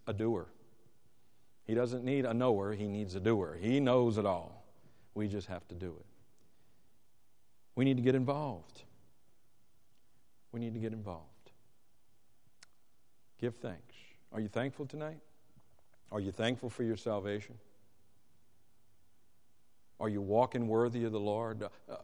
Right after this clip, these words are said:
do you acknowledge to God his sovereignty and salvation? Are you applying the principles of God to your life? Are you helping the brethren, aiding God's people, loving his children as we be, come, are you thankful for your salvation tonight?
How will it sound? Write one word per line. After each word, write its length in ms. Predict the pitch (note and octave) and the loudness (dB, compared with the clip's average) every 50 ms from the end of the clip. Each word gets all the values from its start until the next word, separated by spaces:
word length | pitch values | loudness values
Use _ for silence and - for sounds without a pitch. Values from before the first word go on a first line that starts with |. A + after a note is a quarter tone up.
| - D3 | -4 0
do 80 | B2+ B2+ | 2 2
you 220 | B2+ A#2+ B2+ C#3+ | 4 4 6 6
acknowledge 580 | C#3+ B2+ A#2+ A#2+ A#2+ B2 C3+ C#3+ C#3+ C#3+ - - | 6 6 6 4 4 4 4 2 2 0 -2 -2
to 100 | - A#2 | -2 0
God 340 | A#2 A#2+ A#2+ C#3 C#3 C#3+ | 2 4 4 4 2 0
his 200 | C#3 B2 A#2 - | -2 -4 -4 -4
sovereignty 500 | - B2+ A#2+ A#2+ C3 C3 C3 C3 B2+ C3 | -2 -2 0 0 0 -2 -2 -4 -2 -4
and 140 | B2+ B2 B2 | -4 -4 -6
salvation? 640 | - - C3 C3 B2+ B2+ B2+ C3+ C3+ - - D#3 D3+ D3 - - - - - - - - - - - - - - - - - - - - - - - - - - - - - | -6 -6 -4 -4 -4 -4 -4 -6 -6 -10 -14 -16 -18 -18 -20 -20 -20 -20 -20 -20 -20 -20 -20 -20 -20 -20 -20 -20 -20 -20 -20 -20 -20 -20 -20 -20 -20 -20 -20 -18 -18 -10 -2
Are 80 | - B2 | 0 2
you 160 | A2 B2 D3 | 4 4 4
applying 540 | D3 A2+ - - C3 C3 C3 B2+ C3+ C#3 C#3 | 2 2 2 2 4 4 6 4 4 2 2
the 60 | B2+ | 0
principles 640 | A2 - - B2+ B2+ - - A#2+ - C#3+ C3 A#2 A#2+ | -2 0 -2 -2 -2 -2 -8 -8 -6 -6 -6 -6 -6
of 140 | A2+ G#2+ | -8 -4
God 320 | A2+ A2+ A2 A#2+ B2 A#2 - | -2 -2 -2 -2 -4 -6 -8
to 100 | - A#2 | -10 -8
your 120 | A2+ A2 | -8 -6
life? 260 | A2 A#2 B2+ G#2 A#2+ - - - - - - | -6 -6 -4 -6 -6 -8 -10 -20 -20 -12 -4
Are 120 | - G#2+ | -2 -2
you 200 | G#2 G#2+ B2 C3+ | 0 2 0 0
helping 460 | B2 G2+ A2+ A#2+ B2 - - B2+ B2+ A#2+ | 0 0 0 0 0 2 0 -2 0 0
the 80 | G#2+ | -2
brethren, 420 | G2+ G#2+ G#2+ G#2+ A2 A#2 A#2 A2+ - | 0 0 0 0 0 -2 -4 -6 -2
aiding 380 | - A2+ A#2 B2 A#2+ B2+ B2 B2 | 0 0 2 2 2 0 0 0
God's 320 | A#2 A#2 A#2 A#2 A2+ - | 0 0 -2 -2 -6 -8
people, 380 | - - A#2+ A2+ A2+ A2 B2+ A#2+ | -10 -6 -4 -4 -4 -4 -6 -4
loving 400 | G#2 G2+ G#2 G#2+ A2+ A2+ A2+ A2 | -2 -2 -2 -2 -2 -4 -4 -4
his 200 | G2 G#2+ G#2 - | -6 -8 -10 -10
children 520 | - - G#2+ G#2 A2 G#2+ A2 A#2+ A2+ A2+ A2+ - - - - - - - | -10 -6 -4 -4 -4 -4 -6 -10 -12 -14 -14 -18 -20 -20 -20 -20 -18 -12
as 160 | - G#2+ G#2 A2 | -10 -8 -6 -4
we 120 | A2+ A2 | -2 -2
be, 160 | G#2 G#2+ G#2+ G#2 - - - - - - | -2 -2 -4 -8 -10 -18 -20 -20 -14 -10
come, 160 | - G2+ G2+ - | -8 -8 -6 -4
are 140 | - G2+ | -2 -2
you 240 | G2 F#2+ A2 A#2+ A#2+ A2+ - | -2 0 0 -2 -2 -2 -4
thankful 360 | - G#2+ A2 A#2 - - A#2+ - - | -6 -4 -4 -4 -6 -10 -14 -12 -8
for 60 | G#2+ | -8
your 120 | G#2 G#2 G2+ | -8 -8 -8
salvation 640 | - - G#2+ G#2 G2+ F#2+ G2 G2+ G#2+ - - - - - | -10 -10 -10 -8 -8 -8 -10 -12 -12 -14 -16 -18 -18 -16
tonight? 280 | - G#2+ G#2+ A2 A#2+ | -14 -12 -12 -12 -14